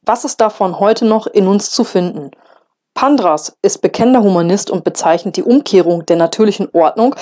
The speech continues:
als Verbrechen und Genozid an Europa. Wer Millionen nicht indigene Völker in seinem Lebensraum ansiedelt, der muss wissen, dass sich die Mehrheiten verschieben. Wenn die Mehrheiten fallen,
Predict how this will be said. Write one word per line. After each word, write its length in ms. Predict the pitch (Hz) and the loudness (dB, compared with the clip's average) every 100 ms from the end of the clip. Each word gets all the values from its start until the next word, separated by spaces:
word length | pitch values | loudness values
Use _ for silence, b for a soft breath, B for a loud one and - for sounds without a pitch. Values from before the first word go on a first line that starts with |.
| B B | B B
als 260 | - 214 - | 0 0 0
Verbrechen 540 | 220 175 202 214 294 | -4 0 -2 0 -2
und 240 | 269 202 | 0 0
Genozid 500 | 170 262 277 269 240 | 4 4 4 2 0
an 140 | 220 226 | -2 0
Europa. 640 | 240 190 190 180 151 - _ _ B B B _ | 2 2 2 0 -2 -4 _ _ B B B _
Wer 160 | 220 | 2
Millionen 540 | 254 262 233 285 247 185 | 4 6 6 6 4 2
nicht 200 | 254 - | 0 2
indigene 540 | 247 247 190 220 233 | 2 4 4 4 4
Völker 520 | 233 185 185 190 165 | 4 2 2 0 -2
in 120 | - 165 | -2 0
seinem 280 | 180 185 | 2 2
Lebensraum 680 | 165 185 262 269 - 214 208 | 2 4 4 2 0 -2 0
ansiedelt, 600 | - 214 226 277 311 302 | 0 2 4 4 4 4
der 80 | 214 | 0
muss 300 | 196 180 - | 0 -4 -2
wissen, 360 | 180 190 285 392 B B B _ | 0 2 2 0 B B B _
dass 140 | 214 | -4
sich 160 | 214 240 | -4 0
die 120 | 233 | 2
Mehrheiten 640 | 214 202 240 247 247 240 247 | 4 4 4 4 2 2 -4
verschieben. 680 | - 262 - 240 208 156 - _ B B B - | -2 -2 4 4 4 0 -8 _ B B B 0
Wenn 120 | 196 | 4
die 80 | 220 | 6
Mehrheiten 440 | 269 302 294 269 | 6 4 2 0
fallen, 500 | - 214 165 143 151 | -4 -2 -2 -6 -12